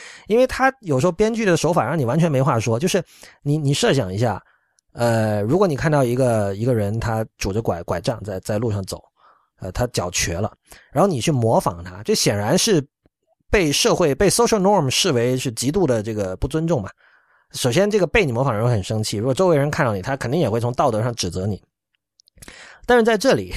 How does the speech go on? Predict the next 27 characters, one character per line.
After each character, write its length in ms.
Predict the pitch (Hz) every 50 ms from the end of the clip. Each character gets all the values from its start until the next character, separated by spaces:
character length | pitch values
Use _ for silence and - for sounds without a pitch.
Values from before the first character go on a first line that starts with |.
| - - - - -
<laughs> 320 | - - - - 147 147 -
这 140 | - 226 208
位 140 | 196 175
厨 240 | 147 - - 131 147
师 320 | 165 - - 185 180 175 156
有 360 | 131 104 90 92 - - - -
妥 160 | - 113 101
瑞 160 | 98 120 127
症， 240 | 113 131 113 90 104
这 140 | - 196 180
是 120 | - 165
属 240 | 139 - - 110 98
于 120 | 104 120 127
一 100 | 131 117
种 380 | 113 95 87 85 85 95 107 -
disability， 680 | - 147 143 - 151 123 131 156 165 135 - - - -
可 120 | - - -
以 80 | 92
算。 200 | - - 110 - - _ - - - - - - - - - -
而 380 | - 110 123 147 170 190 214 - _ _ _ _ _ _ _ _ _ _ _ _ -
Larry 400 | 160 147 151 185 202 208 208 196
David 340 | 170 190 202 185 156 107 95 -
通 280 | - - - 196 208 220 208
过 180 | 214 180 131
模 320 | 120 117 113 107 107 165 196
仿 320 | - - 117 87 82 92
他， 260 | 98 120 135 127 123